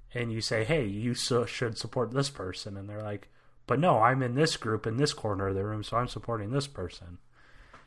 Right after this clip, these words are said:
And you just pretty much argue. It's c-, the process itself is, in theory, very cool.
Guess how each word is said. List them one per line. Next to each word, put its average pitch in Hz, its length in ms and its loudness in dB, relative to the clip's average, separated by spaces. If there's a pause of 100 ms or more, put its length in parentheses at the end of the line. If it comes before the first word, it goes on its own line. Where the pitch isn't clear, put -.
(120)
And 98 240 -8
you 98 100 -2
just - 580 -8
pretty 110 180 -4
much 107 260 -4
argue. 95 460 0 (280)
It's 175 240 0
c-, 196 200 -2
the 202 80 6
process 220 640 4
itself 143 580 6
is, 123 320 4
in 131 160 -2
theory, 127 440 6
very 113 360 6
cool. 131 480 -2